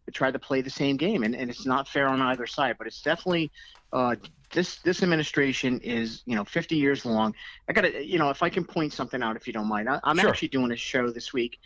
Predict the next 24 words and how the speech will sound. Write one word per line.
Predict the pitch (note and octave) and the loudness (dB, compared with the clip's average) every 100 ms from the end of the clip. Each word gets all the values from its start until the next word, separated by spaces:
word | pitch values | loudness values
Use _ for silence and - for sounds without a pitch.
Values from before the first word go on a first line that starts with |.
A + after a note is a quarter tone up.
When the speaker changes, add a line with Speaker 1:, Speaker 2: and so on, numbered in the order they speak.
| - _ _ | -20 _ _
Speaker 1:
where | C#3+ C3 C3 | 2 2 2
we | B2+ C#3 | 0 2
actually | E3 - | 0 -4
did | C#3 C#3 | -2 0
an | C3+ | 2
interview, | B2+ A#2+ A2+ A2+ A#2 C3+ A2+ | 2 0 0 2 0 -2 -6
and | G#2+ | -6
it | F2+ | -4
is | D3+ D3 | -4 -4
a | |
pre-record | - C#3+ B2 B2 - A#2+ A#2 - | 0 0 0 -4 -2 -4 -4 -8
because | A#2+ B2 A2 A#2 | -6 -4 -4 -8
of | G#2 | -8
the | A2+ G#2+ - - - _ | -8 -8 -12 -20 -20 _
time | - C#3 | 0 2
difference, | B2 A#2+ A2+ A2+ - - | 2 -2 -2 -6 -10 -10
with | B2+ B2 - | -4 -4 -4
a, | A#2+ A#2 - | -6 -6 -6
a, | A#2+ - | -8 -6
a, | A#2+ - | -10 -6
a | B2+ | -2
lady | B2+ C#3 | 0 0
from | D3 D3 | 0 -4
Serbia. | C3+ F3 F3+ F#2 | 0 0 0 -4